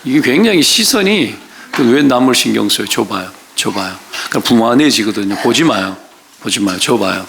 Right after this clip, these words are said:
예. 어, 저, 이, 저를 보십시오. 예. 그, 아이들이 이제 주입식 교육 들어가잖아요. 그죠? 그리고,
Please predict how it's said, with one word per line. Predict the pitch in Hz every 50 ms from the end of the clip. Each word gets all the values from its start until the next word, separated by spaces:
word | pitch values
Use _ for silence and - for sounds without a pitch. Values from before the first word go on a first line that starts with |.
| - 107
예. | 104 98 104 104 104 - - - - - - - - - - - - - - -
어, | - - 101 98 98 101 101 98 - 85 - - - -
저, | - -
이, | - 113 101 - - 123
저를 | - - 127 110 98
보십시오. | - 107 98 - - - - - - - 110
예. | 110 110 104 101 110 127 139 - - - - - - - - - - - - - - - - - -
그, | - - - 123 123 120 117 113 113 113 113 113 110 - - - - - - - - - - - - - - - 539 - - - - - - - - - - - - - - - - -
아이들이 | 170 160 165 151 143 147 170 175 156 131 113 107 104 113 - - -
이제 | 135 131 123 - 127 117
주입식 | - - 165 190 185 - - - -
교육 | 143 135 127 127
들어가잖아요. | - - 120 110 101 98 98 92 98 95 90 92 92 90 90
그죠? | 113 101 95 - 117 123 135 - - - - - - - - - - - - - - - - - - - -
그리고, | - 117 107 110 123 123 110 107